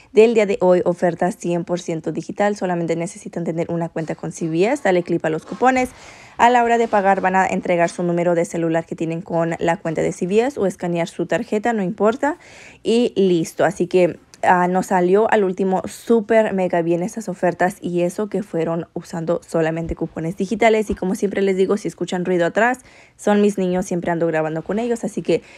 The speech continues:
cualquier ruidito son ellos. Así que esas ofertas van a estar vigentes aquí hasta el día sábado quince de julio. Siempre se me olvida la fecha, pero empezamos con una oferta buenísima. Las vitaminas Vitafusion esta semana están a compras una, la otra a mitad de precio.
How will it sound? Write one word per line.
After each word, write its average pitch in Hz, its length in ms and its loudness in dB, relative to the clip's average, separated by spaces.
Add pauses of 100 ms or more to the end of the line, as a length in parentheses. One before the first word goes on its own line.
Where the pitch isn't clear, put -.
(160)
cualquier 240 360 2
ruidito 214 420 0
son 175 320 -2
ellos. 160 340 0
Así 180 160 -6
que 185 120 0
esas 202 200 -2
ofertas 185 400 -2 (140)
van 180 160 -2
a - 20 -4
estar 175 220 -6
vigentes 175 420 -6
aquí 180 320 -2
hasta 190 240 -2
el 190 80 -2
día 185 140 -2
sábado 175 540 -2 (440)
quince 202 440 2
de 175 120 2
julio. 175 380 0
Siempre 170 240 -6
se - 80 -16
me 175 100 -4
olvida 165 260 0
la 170 140 0
fecha, 214 400 -2 (480)
pero 214 160 4
empezamos 240 420 2
con 208 140 -2
una 202 160 2
oferta 190 320 2
buenísima. 180 680 0
Las 185 340 4
vitaminas 185 580 -2
Vitafusion 175 760 0
esta 175 260 -4
semana 170 260 -4
están 180 200 -8
a 170 40 -8
compras 165 400 -8
una, 233 240 0
la 185 160 4
otra 175 260 0
a 175 120 0
mitad 170 260 -4
de 185 100 2
precio. 214 540 2